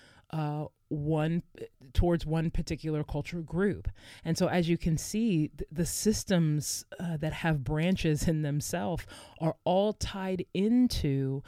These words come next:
our senior teams becoming very monocultural, uh, whatever that culture is. And so that's why,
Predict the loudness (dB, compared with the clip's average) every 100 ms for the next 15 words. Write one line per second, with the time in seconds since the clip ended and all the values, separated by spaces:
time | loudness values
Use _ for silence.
0 | -16 -20 -16 -6 -4 -2 -2 0 2 2
1 | 0 0 2 2 0 -2 -6 -2 0 0
2 | 0 0 -2 0 2 4 2 2 0 0
3 | -2 -2 -6 -6 -6 -6 -8 -10 -20 -20
4 | -20 -6 -2 0 0 -2 -2 -4 -4 -4
5 | -6 -6 -10 -8 -6 -4 -6 -10 -10 -12
6 | -20 -20 -8 -4 -4 0 2 2 0 -2
7 | -2 -2 -4 -2 -2 -2 -6